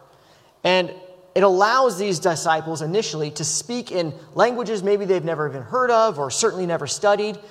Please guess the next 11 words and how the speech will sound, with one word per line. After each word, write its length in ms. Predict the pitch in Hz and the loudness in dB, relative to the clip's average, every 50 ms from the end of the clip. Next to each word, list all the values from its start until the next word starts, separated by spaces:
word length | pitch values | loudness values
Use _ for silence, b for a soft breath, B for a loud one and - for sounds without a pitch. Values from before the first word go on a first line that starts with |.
| B B B B B B | B B B B B B
By 180 | - 190 196 190 | 4 4 4 4
and 120 | 185 180 | 2 2
large, 320 | 170 180 190 190 190 180 | 4 4 6 6 4 2
these 160 | 139 175 170 156 | 0 -4 -6 -6
disciples 480 | 151 - - 170 165 165 175 175 135 | -6 -2 -2 -2 0 0 -2 -4 -4
were 140 | 135 143 135 | -4 -4 -4
uneducated. 840 | - 160 170 170 165 165 147 160 156 160 165 165 160 156 160 156 151 | -2 -2 -2 -2 -2 -4 -4 -6 -6 -4 -4 -4 -2 -2 -2 -4 -4
They 120 | 151 143 | -4 -6
were 120 | 131 131 123 | -6 -6 -6
fishermen 500 | - - 165 156 - 165 160 156 151 147 | -6 -6 -6 -6 -4 -4 -4 -4 -4 -4
and 180 | 143 143 139 | -4 -6 -8